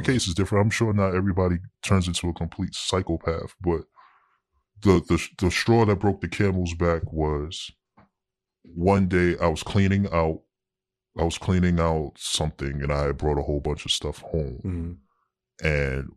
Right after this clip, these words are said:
Speaker 2: one of the things I had found the same, the, the original pack of condoms that I, <laughs> I had used with this girl.
Speaker 1: Clearly not often. That's why the pack was still there.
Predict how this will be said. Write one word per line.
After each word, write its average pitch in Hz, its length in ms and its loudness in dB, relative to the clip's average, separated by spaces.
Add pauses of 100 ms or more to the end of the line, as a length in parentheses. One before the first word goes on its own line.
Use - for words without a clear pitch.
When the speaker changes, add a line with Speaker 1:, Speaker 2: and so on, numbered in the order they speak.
Speaker 2:
one 80 340 4
of 73 140 0
the - 60 -18
things 78 300 0
I 69 160 2
had 76 200 2
found 73 360 0
the 69 60 -4
same, 85 420 2
the, 78 200 2
the 76 160 0
original 113 640 6 (560)
pack 98 240 6
of 92 120 0
condoms 76 640 2 (460)
that 80 160 4
I, 76 500 4
<laughs> - 0 -
I 73 200 6
had 73 160 0
used 78 400 2
with 71 160 -6
this 73 160 -2
girl. 69 360 -2 (720)
Speaker 1:
Clearly 131 300 8
not 87 180 0
often. 82 400 -4
That's 90 180 0
why 98 100 4
the 82 60 -2
pack 101 300 0
was 80 80 -10
still 80 180 -6
there. 76 200 -6